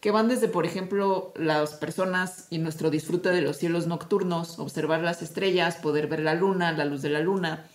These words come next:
la Vía Láctea y otros objetos celestes, lo cual culturalmente ha sido importante desde siempre y ahorita lo estamos perdiendo.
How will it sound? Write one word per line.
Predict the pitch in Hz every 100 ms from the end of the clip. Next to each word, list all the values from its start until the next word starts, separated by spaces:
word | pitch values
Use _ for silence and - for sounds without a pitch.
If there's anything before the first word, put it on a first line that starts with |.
| - -
la | -
Vía | 160
Láctea | 165 190 190 175 160
y |
otros | 156 175 175
objetos | 165 160 170 170
celestes, | 196 214 208 - 175 202
lo | 151
cual | - 160 156
culturalmente | - 151 156 165 175 160
ha |
sido | 160 160
importante | 160 143 156 156 160 151
desde | 175 - 156
siempre | 208 208 185 196 - -
y | 175 -
ahorita | 151 151 165
lo | 139
estamos | 139 147 151
perdiendo. | 185 190 190 165 170